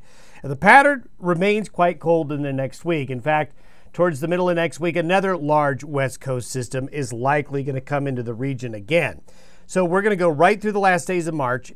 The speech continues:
into early April with no change. It's the same weather pattern that we've been in. Satellite imagery today shows the two areas of snow in our region. There's a little piece of upper level energy, part of the California storm units that came in in pieces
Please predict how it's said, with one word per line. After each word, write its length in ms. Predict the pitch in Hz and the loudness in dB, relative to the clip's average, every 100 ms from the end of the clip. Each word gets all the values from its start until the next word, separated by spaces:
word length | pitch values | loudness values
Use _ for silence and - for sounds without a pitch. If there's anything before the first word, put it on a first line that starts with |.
| - | -2
into 260 | 190 202 | 0 0
early 380 | 202 180 165 151 | 0 0 0 0
April 320 | 147 143 160 | -2 -2 -2
with 180 | 151 135 | -2 -2
no 220 | 156 175 | 2 2
change. 600 | 170 - 185 123 76 - - | 0 -2 -4 -4 -10 -16 -10
It's 260 | 175 170 - | -4 -4 -4
the 160 | - 165 | -4 -2
same 480 | - 160 156 160 151 | 0 -2 0 -2 -6
weather 340 | 139 143 139 | -4 -2 -2
pattern 560 | 147 - 165 151 113 120 | -4 -2 0 0 -2 -6
that 180 | 123 139 | -8 -6
we've 220 | 147 117 | -6 -2
been 240 | 170 190 | 2 2
in. 240 | 160 80 - - - - - | 2 -4 -12 -18 -18 -18 -16
Satellite 440 | - 208 254 262 247 | 2 6 6 6 4
imagery 380 | 247 196 233 | 2 0 -2
today 480 | 190 185 202 214 226 | -2 0 2 2 0
shows 540 | - - 220 208 190 135 | -2 0 2 2 -2 -4
the 120 | 175 | -6
two 260 | - 226 | -4 -2
areas 320 | 220 214 185 147 | 0 0 0 -2
of 120 | 139 | -6
snow 320 | - 196 202 | -4 -2 0
in 80 | 175 | 0
our 120 | 151 | 0
region. 520 | 151 202 151 151 135 - - - - | 0 -2 -2 -4 -4 -10 -18 -18 -14
There's 160 | - 139 | -8 -4
a 60 | 160 | 0
little 260 | 190 233 | 2 2
piece 360 | 226 208 220 170 | 0 -2 -2 -2
of 120 | 147 | 0
upper 220 | 196 214 | 0 0
level 340 | 190 196 185 202 | 2 2 0 0
energy, 440 | 185 175 143 160 | 0 0 0 -4
part 320 | 170 - 170 | -4 0 0
of 40 | 185 | 0
the 100 | 180 | -4
California 520 | 165 170 175 175 175 | 0 0 0 -2 -4
storm 300 | 131 180 170 | -4 -4 -2
units 240 | 151 151 | -2 -6
that 120 | 143 - | -8 -8
came 220 | 160 165 | -4 -2
in 80 | 160 | -2
in 140 | 139 | -4
pieces 560 | 139 190 175 135 127 | -4 -4 -4 -6 -8